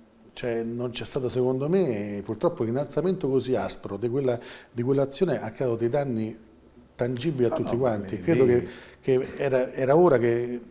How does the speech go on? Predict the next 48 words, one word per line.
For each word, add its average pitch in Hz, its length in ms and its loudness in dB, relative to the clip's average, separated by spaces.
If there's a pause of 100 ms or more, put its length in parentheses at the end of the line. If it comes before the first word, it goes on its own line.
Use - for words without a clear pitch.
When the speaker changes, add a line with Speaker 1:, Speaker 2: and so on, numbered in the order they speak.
(120)
Speaker 1:
che 110 100 -12
ci - 140 -6
mettevamo 113 420 0
mano, 110 300 0
no? 123 200 4
Io, 127 320 4 (380)
eh, 104 1080 -8 (200)
ricordo 117 400 2
anche 127 280 -2
po-, 113 200 0 (160)
parole 123 220 2
con 113 220 0
altri 117 300 -2
deputati 104 720 -4 (300)
che - 120 -16
erano 107 320 -6
al 104 160 -6
mio 110 160 -2
posto, 113 400 0
no? 117 160 0
Nannicini, 104 580 -4
che 104 80 -6
diceva 104 240 -2
giustamente, 113 380 -4
"Claudio, 110 220 -2
magari 117 260 0
ti 101 40 0
danno 110 200 -2
cinque 117 260 -4
miliardi, 110 540 0
sarebbe 101 260 -6
già 107 140 -2
una, 107 180 -4 (280)
una 113 180 -4
grande 110 280 0
cosa 123 320 4
per", 107 460 -2
ecco, 156 220 -10
ecco, 113 240 -4
questo 185 280 0
è 110 40 0
un 139 80 -2
governo 151 380 2
che 113 80 2
ha 110 40 0
deciso 110 380 -4
di 101 80 -8
farlo. 92 500 -10